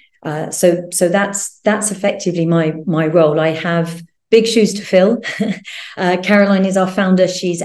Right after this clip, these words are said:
happily for all of us, uh, still very much involved,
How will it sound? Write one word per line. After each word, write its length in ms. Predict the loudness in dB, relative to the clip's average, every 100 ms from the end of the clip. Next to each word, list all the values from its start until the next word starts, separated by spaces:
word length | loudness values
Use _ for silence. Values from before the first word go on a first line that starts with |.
| -6
happily 400 | -6 -2 0 0
for 140 | 0 2
all 160 | 4
of 100 | 4
us, 300 | 0 -4 -10 -12 -20 -20 -14
uh, 100 | -10
still 300 | -4 2 4
very 200 | 4 6
much 240 | 4 2 0
involved, 540 | 0 0 -2 -8 -10